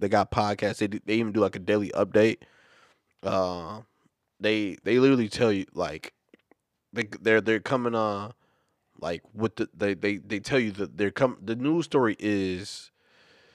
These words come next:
is s-, twelve missiles were launched t-, towards Syria, da, da, da, da, da, da. That's what the news are. You know what I'm saying?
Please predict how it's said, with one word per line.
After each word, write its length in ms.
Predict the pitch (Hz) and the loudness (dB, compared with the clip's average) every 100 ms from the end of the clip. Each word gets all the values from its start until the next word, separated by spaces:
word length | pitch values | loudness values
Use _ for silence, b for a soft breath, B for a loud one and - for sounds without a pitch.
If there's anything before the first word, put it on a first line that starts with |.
| b b b _ _ _ _ _ _ _ _ - | b b b _ _ _ _ _ _ _ _ 0
is 640 | 110 104 98 92 - - _ _ - | 2 4 2 -2 -8 -14 _ _ -12
s-, 380 | - - - - - 123 104 - | -8 -8 -10 -14 -18 -18 -16 -8
twelve 340 | - 123 113 | 8 10 10
missiles 400 | 107 107 - 104 | 8 0 -2 -4
were 120 | 98 101 | 0 0
launched 500 | 98 95 98 - - _ _ _ - | 2 0 0 -6 -14 _ _ _ -12
t-, 180 | - - - | -10 -10 -10
towards 400 | - 107 101 95 | -2 4 4 4
Syria, 580 | - 95 92 92 90 95 _ _ _ - | -2 -4 -4 -4 -6 -8 _ _ _ 0
da, 100 | 92 | 2
da, 100 | 95 | 4
da, 120 | 92 | 2
da, 140 | 92 92 | 2 0
da, 140 | 90 | -2
da. 220 | 85 82 - _ _ _ _ - | -4 -6 -8 _ _ _ _ 2
That's 200 | 98 107 | 2 2
what 120 | 95 | -8
the 80 | 98 | -8
news 240 | 98 90 | -8 -10
are. 140 | 85 - | -10 -10
You 180 | 107 123 | -2 2
know 80 | 117 | 2
what 60 | 113 | 2
I'm 80 | |
saying? 300 | 110 123 123 | 2 0 0